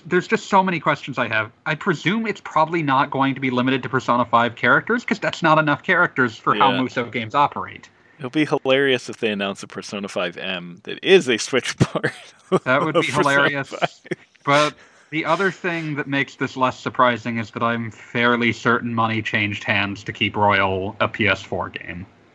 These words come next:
Speaker 2: Yeah.
Speaker 1: There's, i-, it's one of those things that it's like, Sony is not top dog in Japan, but they want, they aren't willing to cede that territory either.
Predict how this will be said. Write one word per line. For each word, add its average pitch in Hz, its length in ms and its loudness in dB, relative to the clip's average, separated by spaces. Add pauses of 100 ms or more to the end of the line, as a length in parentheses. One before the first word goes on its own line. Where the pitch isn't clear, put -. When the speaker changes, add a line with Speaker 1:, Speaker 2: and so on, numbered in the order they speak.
Speaker 2:
Yeah. 101 300 -4 (1600)
Speaker 1:
There's, 131 500 2 (580)
i-, 170 100 -8
it's 147 520 2
one 156 200 4
of 165 40 2
those 165 200 0
things 143 340 0
that 127 140 0
it's 120 180 -8
like, 107 440 -2 (800)
Sony 214 800 0 (100)
is 143 220 -2
not 147 440 2 (300)
top 143 360 4
dog 147 340 6
in 170 120 -4
Japan, 175 540 -4
but 131 140 -4
they 123 160 0
want, 123 420 4 (800)
they 139 140 4
aren't 170 240 2
willing 156 320 -2
to - 100 -18
cede 139 580 -6
that 120 280 -2
territory 135 680 2
either. 175 540 -2